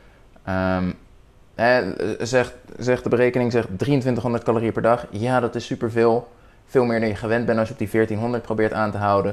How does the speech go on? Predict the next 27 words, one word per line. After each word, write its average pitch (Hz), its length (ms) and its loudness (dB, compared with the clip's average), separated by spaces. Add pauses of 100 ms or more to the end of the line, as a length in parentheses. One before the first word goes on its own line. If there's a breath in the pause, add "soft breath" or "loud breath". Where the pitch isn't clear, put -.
Maar - 360 -20
als 101 100 -4
je 113 60 -4
dat 117 180 4
vervolgens 117 380 -2
gaat 113 120 -6
halen 113 360 4
uit 110 200 0
voedzame 117 400 -2
producten, 107 640 0 (340 loud breath)
eh, - 200 -6
met 98 240 -4
af - 160 -2
en 117 80 -2
toe 135 200 2
iets 117 120 -4
lekkers, 107 520 0 (640 soft breath)
dan, 101 920 0 (2000)
één: 135 220 -2
die 123 100 4
relatie 123 360 0
met 113 100 -4
voeding 117 240 -2
wordt 107 140 -6
veel 110 160 0
beter. 104 480 2
Twee, 110 540 2